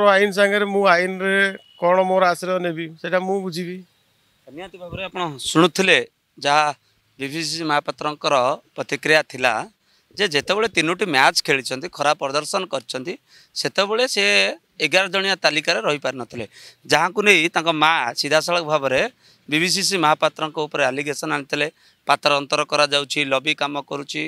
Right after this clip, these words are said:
Speaker 2: ଅନେକ ଗୁଡ଼ିଏ କଥା କହିଥିଲେ। ଏବଂ ଶେଷରେ ଏ ନିଷ୍କର୍ଷ ବାହାରିଲା ଯେ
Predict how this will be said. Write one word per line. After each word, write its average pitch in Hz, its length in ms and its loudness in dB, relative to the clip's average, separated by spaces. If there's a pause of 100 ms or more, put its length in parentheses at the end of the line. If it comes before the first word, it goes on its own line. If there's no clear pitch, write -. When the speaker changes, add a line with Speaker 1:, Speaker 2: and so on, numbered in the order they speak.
(120)
Speaker 2:
ଅନେକ 233 220 2
ଗୁଡ଼ିଏ 233 200 2
କଥା - 280 -2
କହିଥିଲେ। 113 400 -12 (360)
ଏବଂ 202 180 0
ଶେଷରେ 156 480 0 (420)
ଏ 170 140 4
ନିଷ୍କର୍ଷ 170 500 0
ବାହାରିଲା 156 380 2
ଯେ 170 180 2